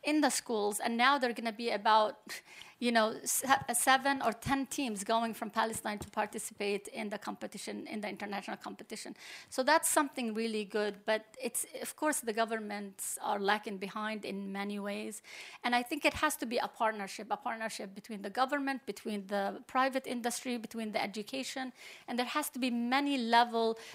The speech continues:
but I hope that we don't get stuck on, on coding, because to me, coding is really not the answer. Coding is really a very low-level skills. And again, the A I is gonna take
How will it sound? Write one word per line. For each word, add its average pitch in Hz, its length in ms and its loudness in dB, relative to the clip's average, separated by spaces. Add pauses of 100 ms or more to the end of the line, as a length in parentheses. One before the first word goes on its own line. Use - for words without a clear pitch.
(100)
but 254 100 6
I 269 80 10
hope 359 400 4
that 269 180 6
we 262 80 -2
don't 262 320 -2
get 262 160 -2
stuck - 480 -2
on, 233 160 -8 (120)
on 190 160 -6
coding, 208 560 -6
because 202 300 -10
to 220 120 -10
me, 240 180 -6
coding 240 420 -6
is 202 180 -10
really 214 180 -6
not 202 300 -8
the 202 100 -6
answer. 214 460 -8 (720)
Coding 277 360 0
is 214 220 -4
really 233 280 -2
a 208 200 0
very 226 480 0
low-level 208 680 0
skills. 208 480 -2
And - 160 0
again, 220 480 2
the 220 120 -6
A 254 200 0
I 269 240 6
is 220 160 0
gonna 226 160 -2
take 240 240 -4